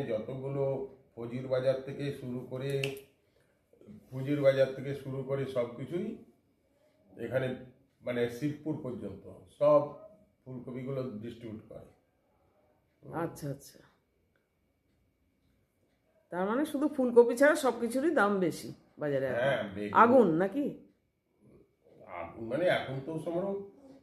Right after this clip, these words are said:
Speaker 1: কোনো সবজি একশো টাকার নিচে নেই।
Speaker 2: একশো টাকার নিচে নেই?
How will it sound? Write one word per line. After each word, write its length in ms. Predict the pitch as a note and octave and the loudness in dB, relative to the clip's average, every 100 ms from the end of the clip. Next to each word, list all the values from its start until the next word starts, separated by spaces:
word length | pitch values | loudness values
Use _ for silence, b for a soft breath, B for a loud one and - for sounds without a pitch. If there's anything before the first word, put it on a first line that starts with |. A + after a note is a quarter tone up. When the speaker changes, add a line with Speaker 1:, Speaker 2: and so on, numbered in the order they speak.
| - | -10
Speaker 1:
কোনো 280 | B2+ D3 D#3+ | -2 0 0
সবজি 380 | E3 D#3+ D#3 F#3 | 0 -2 -2 4
একশো 280 | D#3+ - D3+ | 4 4 -2
টাকার 260 | D3 D3+ C#3+ | 2 2 2
নিচে 300 | C3 B2 A#2+ | -2 -6 -8
নেই। 260 | G2 - - _ - | -10 -14 -20 _ -10
Speaker 2:
একশো 260 | D#3+ - | -10 -4
টাকার 220 | F#3+ F#3+ F#3+ | 0 2 2
নিচে 240 | F#3 F#3 | 0 0
নেই? 240 | F3 D3+ | 0 -2